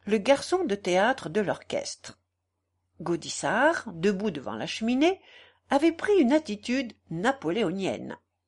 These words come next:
Contracté depuis qu'il conduisait tout un monde de comédiens, de danseurs, de figurants, de musiciens, de machinistes, et qu'il traitait avec des auteurs.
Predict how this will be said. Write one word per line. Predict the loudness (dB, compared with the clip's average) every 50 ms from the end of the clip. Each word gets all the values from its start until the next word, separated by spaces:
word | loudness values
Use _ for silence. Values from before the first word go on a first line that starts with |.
| _ _ _ _ _ _ _ _ _
Contracté | 0 2 2 2 2 0 0 0 0 -2 -2 -2 0
depuis | 0 -2 -2 -2 -4 -4 -2
qu'il | -4 -8 -8
conduisait | -6 -2 -2 -2 -2 -2 0 2 2 2 0 _ 0
tout | 0 0 2 4 4
un | 4
monde | 4 4 4 2 0 0 0
de | 0 0
comédiens, | 0 0 0 2 0 0 0 0 2 2 2 2 2 -2 -6 -16 -18 -8 0
de | 2 2
danseurs, | 2 2 0 -2 -2 -4 -2 2 4 4 4 4 2 0 -12 -10 -2
de | 0 0
figurants, | 0 0 -2 -6 -6 -4 -4 -4 -2 0 2 4 4 2 0 -2 -10 -14 -8
de | -2 -2 -2
musiciens, | 0 -2 -4 -4 -4 -6 -6 -6 -6 -4 -2 -2 0 2 2 2 2
de | 2 -2 -4
machinistes, | -4 -4 -6 -6 -4 -2 -2 2 4 4 4 4 4 2 0 -2 -2 -2 -2 -20 -20 _ _ _ 0
et | 0 0 0
qu'il | 4 4 4 4 4
traitait | 0 -2 0 0 0 0 2 2 2 2 2 -4
avec | -6 -6 -2 -2 -2 -2 -2 -6
des | -4 -4 -6 -6 _ -8 -6 -4
auteurs. | -4 -4 -6 -6 -6 -4 -2 -2 -4 -6 -12 -18 -20 _